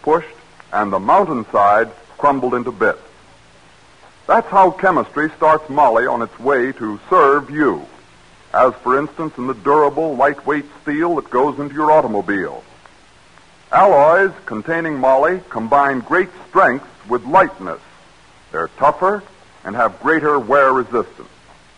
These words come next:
The DuPont company itself uses moly in a unique process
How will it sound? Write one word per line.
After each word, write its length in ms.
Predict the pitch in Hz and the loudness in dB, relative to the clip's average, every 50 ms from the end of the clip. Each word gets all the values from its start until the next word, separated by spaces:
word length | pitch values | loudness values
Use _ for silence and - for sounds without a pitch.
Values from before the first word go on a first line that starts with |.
| _ _ _ _ _ _ _ - | _ _ _ _ _ _ _ -16
The 80 | 95 | -6
DuPont 480 | 107 143 156 151 151 151 151 156 151 - | -2 -2 -2 0 0 0 0 0 -2 -2
company 340 | - 180 165 - 175 156 147 | -2 -2 -2 -2 -4 -4 -4
itself 480 | 147 143 - - 196 180 147 - - - | -4 -6 -6 -2 2 2 2 2 0 -4
uses 400 | 123 131 135 110 110 113 101 101 | -8 -8 -8 -8 -10 -12 -12 -6
moly 380 | 117 120 127 139 156 170 170 | 0 2 2 2 2 0 0
in 100 | 151 123 | -2 -2
a 60 | 113 110 | -4 -4
unique 560 | 110 107 120 120 123 143 175 185 - - - | -6 -6 -6 -8 -6 -6 -8 -8 -10 -12 -2
process 540 | - 135 120 - - - 107 104 131 165 | 2 2 2 2 0 -2 -2 0 0 0